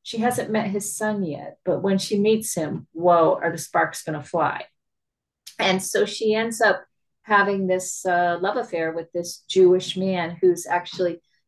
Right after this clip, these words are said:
training to become an architect at the Columbia School of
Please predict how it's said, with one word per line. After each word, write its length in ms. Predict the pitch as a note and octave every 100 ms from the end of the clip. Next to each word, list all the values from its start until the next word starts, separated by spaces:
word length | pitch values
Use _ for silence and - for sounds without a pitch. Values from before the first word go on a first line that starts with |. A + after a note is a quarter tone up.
| _
training 420 | - G#3 G3 F#3
to 120 | F#3
become 400 | F#3+ F#3 F#3 F3+
an 400 | F3 - - - -
architect 800 | - D#4 F#3+ - - - _ - _ _ _ _
at 200 | F3 -
the 80 | F3+
Columbia 580 | E3+ G3+ F#3 F3+ E3+ E3
School 340 | - - E3+
of 140 | D#3